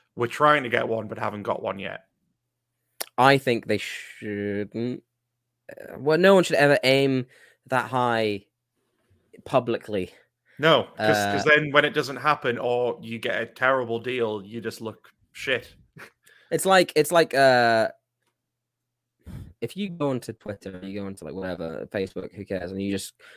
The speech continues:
Speaker 2: type in, like, "Watch this space," right?
Speaker 1: Yeah.
Speaker 2: And you look for posts that say, "Watch this space," and then the space is never filled because no one's watching that space. It's not happening. That's th-, what it feels like to be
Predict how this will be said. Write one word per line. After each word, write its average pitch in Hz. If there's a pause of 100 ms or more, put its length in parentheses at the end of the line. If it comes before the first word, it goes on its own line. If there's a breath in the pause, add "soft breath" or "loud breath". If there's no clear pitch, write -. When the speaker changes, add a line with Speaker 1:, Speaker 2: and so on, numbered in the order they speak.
Speaker 2:
type 107
in, 98
like, 87
"Watch 107
this 104
space," - (300)
right? 98
Speaker 1:
Yeah. -
Speaker 2:
And 95
you 104
look -
for 98
posts -
that -
say, -
"Watch 95
this 92
space," - (540 soft breath)
and 101
then 95
the 92
space -
is 101
never 113
filled - (420 soft breath)
because 113 (880)
no 135
one's 123
watching 117
that 98
space. 95
It's -
not 107
happening. 90 (1120)
That's 117
th-, 120
what 117
it 80
feels 107
like 98
to 104
be 95